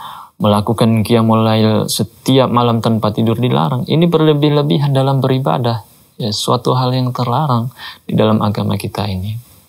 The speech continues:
Kaum muslimin rahimani wa rahimakumullah. Kembali lagi kita ke dalam kitab,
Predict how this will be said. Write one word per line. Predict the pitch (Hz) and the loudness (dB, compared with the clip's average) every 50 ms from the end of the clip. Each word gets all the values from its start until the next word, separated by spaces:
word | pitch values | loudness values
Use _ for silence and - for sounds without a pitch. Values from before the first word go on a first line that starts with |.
| _ _ _ - _ _ _ _ _ _ | _ _ _ -20 _ _ _ _ _ _
Kaum | _ - 135 135 131 | _ 0 2 2 2
muslimin | 120 139 127 120 117 120 120 117 113 107 | 2 4 2 4 4 4 4 4 4 2
rahimani | - 113 117 113 110 104 104 104 101 101 101 101 | 0 0 0 0 2 2 2 2 2 2 2 0
wa | 101 101 | 0 -2
rahimakumullah. | 98 - - 101 101 101 95 - 104 98 101 107 107 | -4 -4 -4 -2 -2 -2 -2 -4 -4 -2 -2 -2 -2
Kembali | - - 113 120 131 135 | -2 0 2 2 4 4
lagi | 123 117 110 107 110 - | 4 4 4 2 0 0
kita | - 101 - - 104 98 - | -2 -4 -2 0 -2 -2 0
ke | - 98 | -2 -2
dalam | 101 101 98 98 98 | 0 0 0 2 0
kitab, | 95 - - - 120 131 120 120 - | 0 -2 -2 -2 0 0 0 -2 -4